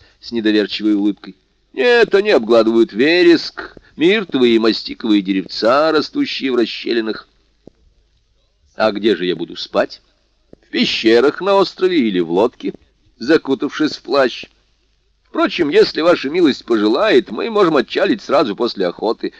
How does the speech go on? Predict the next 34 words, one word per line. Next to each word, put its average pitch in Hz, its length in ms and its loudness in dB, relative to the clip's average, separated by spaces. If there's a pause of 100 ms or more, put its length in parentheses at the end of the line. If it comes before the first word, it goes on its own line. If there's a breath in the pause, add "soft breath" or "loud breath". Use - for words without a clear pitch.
(100)
как - 180 0
изволите 101 460 2
знать. 117 500 0 (920)
Мы 120 120 2
ходим 110 320 2
под - 180 0
парусом 110 420 2
и - 20 0
ночью, 123 520 2
и 92 100 -2
днём, 131 440 2
а 95 160 4
в - 60 -10
случае 113 380 -6
чего 117 320 0
можем 117 280 -2
идти 87 280 -8
и - 20 -6
на 85 100 -4
вёслах». 117 580 -2 (1600 loud breath)
Так 214 220 2
как 208 180 0
у 208 60 -2
Франца 196 540 2
было 185 120 4
ещё 180 220 0
достаточно 165 600 -2
времени 104 400 2
до 104 180 0
назначенной 104 640 -2
встречи 104 520 0
со - 140 -12
своим 98 320 -4
приятелем, 196 600 -6